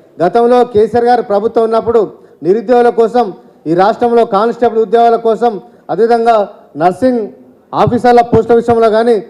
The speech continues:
సింగరేణిలో నాలుగు వందల నలభై ఒకటి, కానిస్టేబుల్లో పదిహేను వందల, ఏడు వందల యాభై పోస్టులు, నర్-, నర్సింగ్ ఆఫీసర్స్ ఆరు వేల తొమ్మిది వందల యాభై ఆరు పోస్టుల గురించి ఇవి కూడా వాళ్ళు ఎల్బీ స్టేడియంలో మీటింగ్ పెట్టి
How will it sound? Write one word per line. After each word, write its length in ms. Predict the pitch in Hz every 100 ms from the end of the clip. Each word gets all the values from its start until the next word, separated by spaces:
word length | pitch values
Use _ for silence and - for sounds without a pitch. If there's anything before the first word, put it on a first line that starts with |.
| - _
సింగరేణిలో 440 | - 196 226 240 226
నాలుగు 240 | 208 220
వందల 120 | 233 220
నలభై 220 | 226 220
ఒకటి, 300 | 226 233 226 196 - - -
కానిస్టేబుల్లో 560 | 165 226 - 240 233 233 -
పదిహేను 260 | 196 226 226
వందల, 260 | 226 226 220 202 - - 175
ఏడు 120 | 202
వందల 140 | 220
యాభై 200 | 214 220 214
పోస్టులు, 380 | 214 226 247 233 208 - - -
నర్-, 360 | 147 180 175 160
నర్సింగ్ 300 | 165 175 247
ఆఫీసర్స్ 500 | 220 214 226 247 233 233 208 160
ఆరు 140 | 196 226
వేల 220 | 226 226
తొమ్మిది 300 | 220 208 208
వందల 300 | 208 202 190 - -
యాభై 260 | 160 185 202
ఆరు 100 | 196
పోస్టుల 340 | 180 202 - 214
గురించి 260 | 220 196 269 254 - - 147
ఇవి 200 | 170 240
కూడా 180 | 285 277 247 - - - _ -
వాళ్ళు 220 | 165 202 202 175
ఎల్బీ 220 | 185 185
స్టేడియంలో 480 | 240 226 220 220 220 202 185
మీటింగ్ 280 | 208 220 196
పెట్టి 240 | 196 208